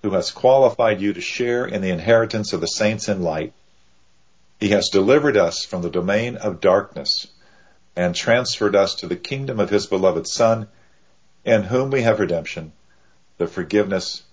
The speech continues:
of sin." Once more, let's look to the Lord in prayer. <clears throat> Our God and Father, we actually pray right now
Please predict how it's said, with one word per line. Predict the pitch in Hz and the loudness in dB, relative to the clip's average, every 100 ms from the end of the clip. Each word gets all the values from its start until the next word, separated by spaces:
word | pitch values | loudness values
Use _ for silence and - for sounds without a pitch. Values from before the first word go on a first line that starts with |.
| _ | _
of | - - | -8 -6
sin." | - 85 71 69 - _ _ _ _ _ _ - | -2 -2 -4 -10 -20 _ _ _ _ _ _ 0
Once | 101 - | 0 0
more, | 110 90 | 2 4
let's | 85 82 98 | 2 0 -6
look | 90 | -8
to | - | -4
the | 87 | -2
Lord | 85 85 | 0 0
in | 78 | -2
prayer. | 82 - 90 - _ _ _ _ _ - - _ _ _ _ _ - | 0 2 2 0 _ _ _ _ _ -20 -20 _ _ _ _ _ -14
<clears throat> | - - - - - _ _ _ _ _ _ _ _ _ _ - | -12 -12 -16 -18 -20 _ _ _ _ _ _ _ _ _ _ 2
Our | 107 | 4
God | 120 120 | 6 4
and | 107 | 2
Father, | 123 120 110 | 2 2 2
we | 95 95 101 | -2 -2 0
actually | 123 - 104 | 0 -2 -8
pray | 92 - 127 113 | -10 0 2 2
right | 107 104 98 | 0 0 -2
now | 101 104 104 95 | -2 0 0 -4